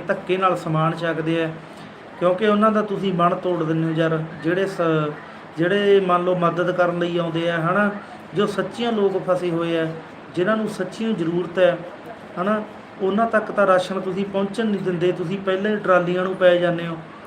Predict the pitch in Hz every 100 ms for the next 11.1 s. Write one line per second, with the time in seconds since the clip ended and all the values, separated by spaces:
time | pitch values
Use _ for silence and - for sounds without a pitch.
0 | - - - - - - 180 180 - -
1 | - - - 170 160 - 180 180 185 185
2 | 185 208 196 180 180 180 180 208 208 175
3 | 170 175 160 160 170 165 170 160 165 170
4 | 160 165 165 170 170 175 156 156 170 160
5 | 160 - - - - - 190 160 165 208
6 | 202 151 147 151 175 175 175 175 175 170
7 | 175 175 180 160 170 165 165 - - -
8 | - 151 151 151 151 175 175 175 175 175
9 | 185 196 196 - - - 180 196 190 202
10 | 196 190 196 175 165 175 185 185 180 196